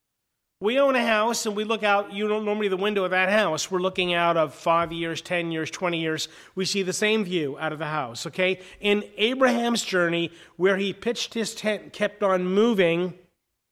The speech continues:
he had no permanent abode,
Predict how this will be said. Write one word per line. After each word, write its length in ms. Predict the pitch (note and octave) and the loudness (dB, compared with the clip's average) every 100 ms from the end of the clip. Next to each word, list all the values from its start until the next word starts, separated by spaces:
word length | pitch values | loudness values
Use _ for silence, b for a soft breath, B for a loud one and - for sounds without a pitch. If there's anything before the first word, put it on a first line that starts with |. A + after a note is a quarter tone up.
| _ b b b _ | _ b b b _
he 140 | A3 G#3 | -2 2
had 260 | G#3+ G#3+ | 2 2
no 180 | B3+ C4+ | 4 4
permanent 580 | C4+ G#3 A#3+ A#3+ B3+ B3+ | 2 -2 0 2 2 2
abode, 600 | A3+ G#3+ F#3+ F#3+ G3 | 2 6 8 8 4